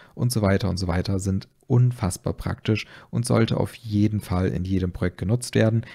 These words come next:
Ich zwinge mich aktuell auch immer wieder, neue Funktionen wie dieses hier einfach zu löschen und umzuschreiben,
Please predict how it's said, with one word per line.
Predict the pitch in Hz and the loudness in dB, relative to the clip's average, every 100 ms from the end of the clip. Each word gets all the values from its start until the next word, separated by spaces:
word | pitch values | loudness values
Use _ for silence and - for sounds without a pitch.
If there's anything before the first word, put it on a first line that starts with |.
| - | -4
Ich | 131 - | -2 -2
zwinge | - - 113 104 | -4 0 2 2
mich | 95 - | 0 -2
aktuell | - - 87 | -4 -2 0
auch | - 90 - | 2 0 -2
immer | 110 110 98 | 0 0 2
wieder, | 98 101 | 2 2
neue | 95 90 90 | 4 2 2
Funktionen | - 95 - - 92 95 95 | -2 -8 -6 -2 0 2 0
wie | 92 | -2
dieses | - 95 95 - | -4 -4 -4 -4
hier | - 151 | -2 -2
einfach | - - - - - - - - | -2 -4 -6 -8 -20 -20 -20 -18
zu | - 95 | 0 2
löschen | 101 - - | 4 2 -4
und | - 85 - | -4 -4 0
umzuschreiben, | 143 147 143 - 107 107 110 | 0 0 -4 0 2 4 2